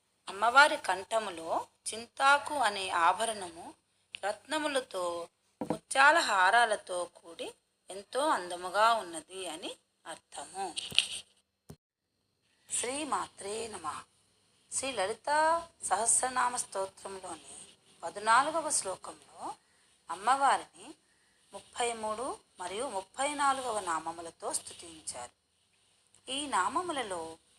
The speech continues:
జగన్మాత యొక్క స్తనములను మరియు నూగారు పంక్తిని వ్ర-, వర్ణించారు. ఈ శ్లోకము పారాయణ చేసేటప్పుడు కానీ, ఈ నామములను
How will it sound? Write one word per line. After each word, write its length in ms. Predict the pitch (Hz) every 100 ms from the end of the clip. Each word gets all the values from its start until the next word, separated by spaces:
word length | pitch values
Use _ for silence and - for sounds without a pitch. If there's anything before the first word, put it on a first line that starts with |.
| _ _ -
జగన్మాత 680 | 196 233 269 277 302 330
యొక్క 540 | 370 285 - - 165 156
స్తనములను 1120 | - - - 180 202 262 262 202 165 160 156 _ _ _ -
మరియు 460 | 175 170 175 294 453 _ _ _ -
నూగారు 580 | 202 240 247 254 294 349
పంక్తిని 800 | - 202 185 - 175 160 156 156 _ _ _ _ 170
వ్ర-, 120 | 175
వర్ణించారు. 1000 | 160 175 180 196 226 220 170 - - - _ _ _ _ _ _ _ _ _ _ _ _ _ _ _ 285
ఈ 420 | 294 294 294 311 _ -
శ్లోకము 840 | - 233 277 339 370 294 202 190 - -
పారాయణ 440 | 180 180 233 294 294
చేసేటప్పుడు 840 | - 202 190 - 208 202 - -
కానీ, 540 | 156 143 - 147 170 - - - - -
ఈ 200 | 285 311
నామములను 880 | 302 202 214 320 320 269 185 165 160